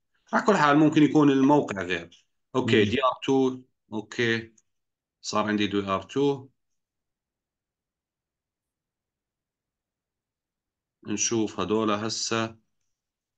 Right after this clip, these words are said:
Speaker 1: عندي بي سكس.
Speaker 2: مهم.
Speaker 1: بي سكس rectangular، من الريكتانجولار خلينا نعمل دوبليكيت لواحد rectangular. Edit type. Duplicate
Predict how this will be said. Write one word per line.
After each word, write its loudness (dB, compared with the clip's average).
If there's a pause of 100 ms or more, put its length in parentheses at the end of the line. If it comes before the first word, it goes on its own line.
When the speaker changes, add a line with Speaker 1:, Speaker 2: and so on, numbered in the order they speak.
(680)
Speaker 1:
عندي 0
بي 0
سكس. 0 (960)
Speaker 2:
مهم. -10
Speaker 1:
بي -8
سكس -6
rectangular، 0
من -8
الريكتانجولار -2 (540)
خلينا 0
نعمل 0
دوبليكيت -4
لواحد -2
rectangular. -4 (1500)
Edit -4
type. 0 (2000)
Duplicate -2